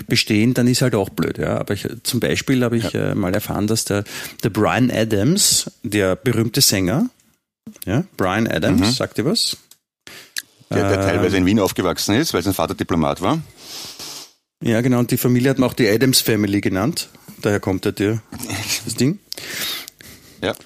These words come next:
Speaker 1: Auf jeden Fall,
Speaker 2: Das stimmt
Speaker 1: Bryan
Speaker 2: wirklich,
Speaker 1: Adams
Speaker 2: der ist in Wien
Speaker 1: ist, äh,
Speaker 2: aufgewachsen.
Speaker 1: ja, die, die Familie heißt doch Addams Family.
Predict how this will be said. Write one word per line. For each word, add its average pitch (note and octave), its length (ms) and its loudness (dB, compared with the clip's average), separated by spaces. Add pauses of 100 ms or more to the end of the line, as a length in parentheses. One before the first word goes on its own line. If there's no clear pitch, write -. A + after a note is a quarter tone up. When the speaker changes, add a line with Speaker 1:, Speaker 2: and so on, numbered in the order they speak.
(420)
Speaker 1:
Auf C#3 200 2
jeden C3+ 140 4
Fall, C#3+ 160 2
Speaker 2:
Das A#2+ 100 -6
stimmt A2 160 0
Speaker 1:
Bryan B2 200 4
Speaker 2:
wirklich, A2+ 160 2
Speaker 1:
Adams D#3 220 4
Speaker 2:
der - 0 -
ist C#3+ 60 2
in C#3+ 80 4
Wien C3+ 60 6
Speaker 1:
ist, - 80 6
äh, - 20 2
Speaker 2:
aufgewachsen. B2 440 0 (1120)
Speaker 1:
ja, F#2+ 120 0
die, B2 180 2
die A2+ 60 0
Familie C3 340 4
heißt F#3 220 2
doch B2+ 100 0
Addams G#2+ 260 0
Family. G2 400 -2